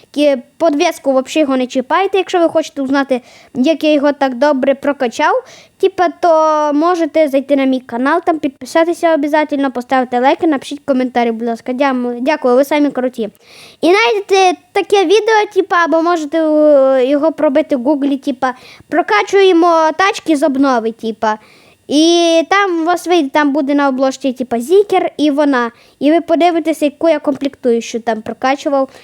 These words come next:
типа, і чого вона так імбово у мене їде, як ви самі виділи. Так, давай, скоріше. Уже та-, так непривично, що вже опять ті бистро двері так закриваються, типа,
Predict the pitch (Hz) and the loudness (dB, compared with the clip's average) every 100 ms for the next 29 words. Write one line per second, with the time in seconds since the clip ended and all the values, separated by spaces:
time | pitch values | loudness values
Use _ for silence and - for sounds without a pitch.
0 | _ - 262 262 247 - 277 262 269 269 | _ -4 -2 -2 -2 -2 0 0 -4 -4
1 | 233 254 247 240 233 233 233 220 220 226 | -2 0 0 0 0 -2 -2 -2 -2 -4
2 | 240 - 247 233 220 214 220 226 233 240 | -8 -4 -4 -2 -4 -4 -4 -2 -4 -6
3 | _ _ _ _ _ _ _ _ _ _ | _ _ _ _ _ _ _ _ _ _
4 | _ _ _ 320 262 339 339 294 254 - | _ _ _ -6 -2 -2 0 -2 -4 -12
5 | _ _ - - 277 294 349 - 254 269 | _ _ -20 -6 -2 0 0 -2 -4 0
6 | 330 359 339 285 262 339 320 330 302 285 | 0 2 0 0 -2 -2 0 0 0 0
7 | 320 320 320 311 294 311 302 285 285 302 | 2 0 -2 -4 0 2 2 2 2 2
8 | 285 320 311 294 311 285 - - 240 294 | 2 0 -2 -2 0 -2 -4 -10 0 0
9 | 302 294 254 320 320 311 320 294 294 285 | 0 -2 0 0 2 0 0 0 0 0
10 | 269 269 339 440 - 277 - 285 269 | -2 0 0 0 -2 -8 -4 -4 -4